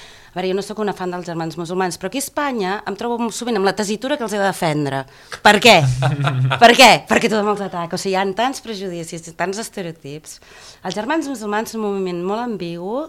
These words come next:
Speaker 1: que s'ha dedicat a sobreviure i ha fet el que li convenia per la seva supervivència, pactar, enfrontar-se, pactar, enfrontar-se. Però són molt pragmàtics, molt, enormement pragmàtics. Per exemple, en el cas d'Israel,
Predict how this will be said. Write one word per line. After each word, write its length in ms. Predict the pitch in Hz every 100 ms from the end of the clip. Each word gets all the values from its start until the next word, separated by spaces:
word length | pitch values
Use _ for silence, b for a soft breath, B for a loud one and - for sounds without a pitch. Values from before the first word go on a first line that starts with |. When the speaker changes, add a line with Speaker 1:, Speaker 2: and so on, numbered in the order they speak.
| -
Speaker 1:
que 140 | 196
s'ha 80 | -
dedicat 320 | 190 185 202
a 40 | -
sobreviure 720 | - 170 160 147 147 143 143 139 - 180
i 240 | 175 175
ha 80 | 170
fet 300 | 170 196 190
el 80 | 170
que 160 | 175 165
li 80 | 160
convenia 320 | 160 160 165
per 140 | 165 170
la 60 |
seva 100 | 170 160
supervivència, 580 | 170 165 160 156 151 160
pactar, 460 | 165 - - 247 285
enfrontar-se, 640 | 165 - 165 160 165 156 165 165
pactar, 320 | 165 196 208 B B B 180
enfrontar-se. 480 | 190 185 180 170 165 B B
Però 140 | - 208
són 140 | 269 - - - _
molt 400 | 233 247 359 349
pragmàtics, 880 | 208 170 156 151 143 - 147 - - - -
molt, 300 | 185 196 190 156
enormement 480 | 175 180 180 156
pragmàtics. 640 | 151 151 147 147 - 151 -
Per 80 | 175
exemple, 260 | 175 160 160
en 60 | 160
el 20 |
cas 80 | 175
d'Israel, 480 | 175 170 185 175 160